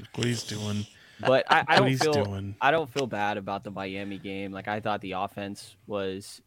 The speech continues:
Speaker 2: the offense was an issue. I mentioned not getting the paint. They only had fourteen free throw attempts, and most of those came in the second half. Um, they got out rebounded, but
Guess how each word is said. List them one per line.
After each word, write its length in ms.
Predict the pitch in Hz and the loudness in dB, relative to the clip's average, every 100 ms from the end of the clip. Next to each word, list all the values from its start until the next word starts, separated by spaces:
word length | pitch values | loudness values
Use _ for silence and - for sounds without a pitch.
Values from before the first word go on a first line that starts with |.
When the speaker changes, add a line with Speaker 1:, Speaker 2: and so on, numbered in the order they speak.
| - | -6
Speaker 2:
the 100 | 113 | 0
offense 360 | 107 113 104 107 | 0 0 -8 -8
was 120 | 101 | -8
an 80 | 98 | -6
issue. 560 | 98 - 101 98 95 - | -8 -6 -4 -4 -6 -6
I 80 | 95 | -8
mentioned 280 | 95 95 95 | -8 -8 -6
not 160 | 95 | -6
getting 180 | 95 95 | -6 -8
the 60 | 90 | -10
paint. 340 | 95 95 - | -8 -8 -8
They 100 | 90 | -8
only 180 | 95 92 | -8 -6
had 360 | 92 90 90 - _ _ - | -4 -4 -6 -10 _ _ -8
fourteen 540 | 101 - 98 92 90 | -6 -6 -8 -8 -8
free 180 | - 95 | -8 -10
throw 220 | - 92 | -6 -6
attempts, 500 | 92 92 90 92 - | -4 -6 -6 -8 -10
and 300 | 90 90 90 | -10 -10 -8
most 260 | 98 101 98 | -4 -4 -2
of 40 | |
those 160 | 95 - | -6 -4
came 200 | 92 90 | -6 -6
in 60 | |
the 60 | 85 | -8
second 320 | - 95 101 | -8 -8 -6
half. 420 | 95 92 92 - - - - - | -4 -2 -2 -4 -16 -20 -20 -10
Um, 220 | 67 80 | -6 -2
they 80 | 92 | 2
got 140 | 110 | 2
out 240 | 104 95 - | 4 2 0
rebounded, 840 | 98 110 104 107 101 101 98 107 - _ _ - | -4 -2 -2 -2 -2 -2 -4 -6 -14 _ _ -8
but 300 | 104 95 92 | -2 0 -2